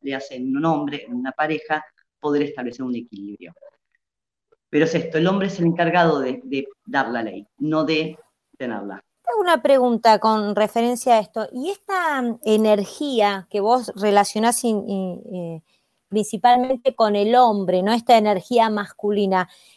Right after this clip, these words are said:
Speaker 2: ¿es algo innato, es algo natural que lo venimos trayendo o también es algo que está en desarrollo, ¿no? Que las mujeres incorporemos esta energía masculina,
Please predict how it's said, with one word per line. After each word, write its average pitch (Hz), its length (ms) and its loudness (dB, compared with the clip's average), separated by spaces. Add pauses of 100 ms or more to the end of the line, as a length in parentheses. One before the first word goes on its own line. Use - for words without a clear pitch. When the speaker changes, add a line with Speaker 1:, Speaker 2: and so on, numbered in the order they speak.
Speaker 2:
¿es 330 240 0
algo 403 240 4
innato, 277 480 0
es - 100 -12
algo 302 220 2
natural 240 480 2 (1400)
que 233 120 2
lo 233 160 4
venimos 285 360 -2
trayendo 330 520 0
o 254 160 4
también 277 600 2
es 247 320 0 (120)
algo 269 300 6
que 220 80 -2
está 277 200 -2
en 277 80 0
desarrollo, 240 720 2
¿no? 220 240 -4
Que 233 140 0
las 214 280 -2
mujeres 254 640 -2
incorporemos 247 880 2
esta 254 260 0
energía 233 540 2
masculina, 247 880 0